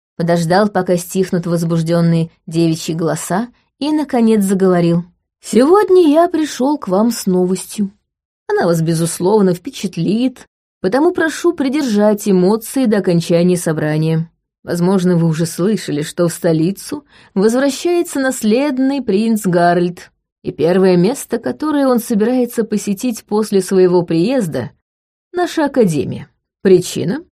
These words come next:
Принц желает выбрать себе невесту среди студенток нашей академии, поскольку считает, и не без оснований — что здесь учатся лучшие девушки нашего государства.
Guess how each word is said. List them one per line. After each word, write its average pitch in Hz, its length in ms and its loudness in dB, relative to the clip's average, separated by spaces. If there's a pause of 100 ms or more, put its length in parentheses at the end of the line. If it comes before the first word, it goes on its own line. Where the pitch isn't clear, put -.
(280)
Принц 294 480 -2
желает 269 560 2
выбрать 233 480 0
себе 208 320 -2
невесту 214 640 2
среди 214 360 0
студенток 190 640 0
нашей 196 420 0
академии, 170 760 0 (340)
поскольку 392 380 2
считает, 240 800 0
и 302 180 4
не 185 120 6
без 170 160 2
оснований — 170 800 -2 (340)
что - 220 0
здесь 180 540 2
учатся 233 600 -2
лучшие 202 640 0
девушки 175 640 0
нашего 160 420 -2
государства. 170 800 -4